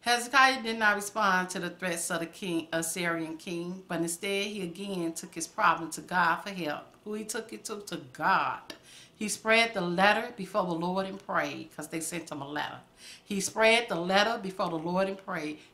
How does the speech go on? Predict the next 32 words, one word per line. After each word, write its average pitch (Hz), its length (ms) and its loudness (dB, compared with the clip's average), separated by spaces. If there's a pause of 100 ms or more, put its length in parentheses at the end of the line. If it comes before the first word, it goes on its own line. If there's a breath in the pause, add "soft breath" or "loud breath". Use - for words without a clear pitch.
(120)
First, 269 360 10
he 214 100 -6
declared 180 460 -4
who 190 120 -6
God 180 400 6
was 190 440 0
and 170 180 -6
exalted 160 480 -2
him. 147 300 -8 (320 soft breath)
He 165 80 -8
giving 190 340 -2
him 196 140 -4
the 165 60 -4
praises. 170 760 0 (220)
Mm. 170 320 -4 (400 loud breath)
"You 262 240 6
are 196 260 12
God, 190 580 4
and 170 200 2
you 185 120 0
alone, 165 580 0 (440 soft breath)
of 165 240 -4
all 190 760 12
the 147 60 -14
kingdoms 156 680 -4
of 170 160 0
the - 160 -4
earth. 143 260 -4 (680 loud breath)
You 247 440 -2 (140)
have 190 280 4
made 190 380 2
heaven 202 460 2